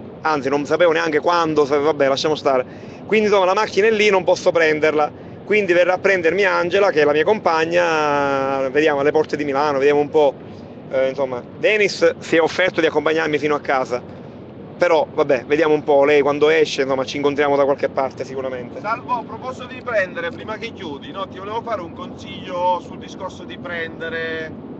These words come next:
Speaker 2: le città, sul discorso di prendere le regioni.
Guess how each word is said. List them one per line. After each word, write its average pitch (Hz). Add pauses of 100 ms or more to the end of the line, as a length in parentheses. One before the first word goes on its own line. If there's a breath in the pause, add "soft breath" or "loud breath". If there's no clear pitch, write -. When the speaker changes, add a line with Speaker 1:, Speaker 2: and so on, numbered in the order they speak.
Speaker 2:
le 147
città, 156
sul 151
discorso 160
di 160
prendere 156
le 156
regioni. 143